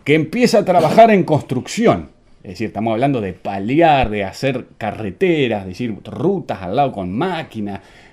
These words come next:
queda destruido, es decir, porque él va a hacer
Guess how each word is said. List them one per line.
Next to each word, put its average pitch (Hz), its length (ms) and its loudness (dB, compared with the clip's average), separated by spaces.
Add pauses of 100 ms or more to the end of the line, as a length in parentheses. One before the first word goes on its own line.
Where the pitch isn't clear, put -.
(180)
queda 151 340 -2
destruido, 107 1120 -6
es 127 140 -8
decir, 160 160 -4 (260)
porque 190 420 -2
él 226 260 -4
va 170 120 4
a 131 40 0
hacer 170 420 0